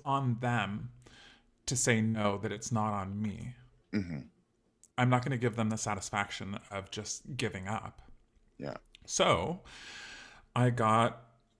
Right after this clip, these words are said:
Speaker 1: a whole ensemble. Um, I got,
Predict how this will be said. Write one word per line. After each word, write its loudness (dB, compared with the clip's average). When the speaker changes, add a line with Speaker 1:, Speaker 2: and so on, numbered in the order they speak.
Speaker 1:
a -8
whole 2
ensemble. 0
Um, -8
I -4
got, -2